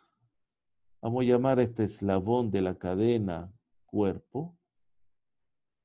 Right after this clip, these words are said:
Y a este eslabón de la cadena lo llamamos alma. Kadosh Baruj Hu hizo lo siguiente.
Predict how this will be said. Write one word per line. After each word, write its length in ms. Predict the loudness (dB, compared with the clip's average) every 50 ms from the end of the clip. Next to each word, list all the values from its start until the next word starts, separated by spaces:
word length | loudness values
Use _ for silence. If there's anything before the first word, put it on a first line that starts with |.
| _ _ _ _ _ _ -20 _ _ _ _ _ _ _ _ _ _ _
Y 80 | -2
a 40 | -2
este 180 | -2 0 -2 -4
eslabón 560 | -4 -2 -2 0 0 0 2 0 0 0 0
de 100 | 0 0
la 180 | 0 0 -2 -2
cadena 460 | -4 -2 0 0 0 0 0 -2 -2
lo 120 | -2 -2
llamamos 840 | -2 -2 -2 -2 -2 -2 -2 -2 -2 -2 -2 -4 -6 -6 -8 -12 _ _
alma. 520 | -2 0 2 2 0 0 -4 -8 -14 -18 _ _ _ _ _ _ _ _ _ _ _ _ _ _ _ _ _ _ _ _ _ _ _ _ _ _ _ _ _ _ _ _ _ _ _ _ _ _ _ _ _ _ _ _ _ _ _ _ _ _ _ _ _ _ _ _ _ _ _ _ _ _ _ _ _ _ _ _ _ _ _
Kadosh 340 | _ 4 6 6 6 4 4
Baruj 320 | 6 6 6 6 6 4 4
Hu 60 | 2
hizo 220 | 2 4 0 0
lo 120 | 0 0 0
siguiente. 640 | -2 -6 -8 -6 -6 -6 -6 -8 -12 -14 _ -20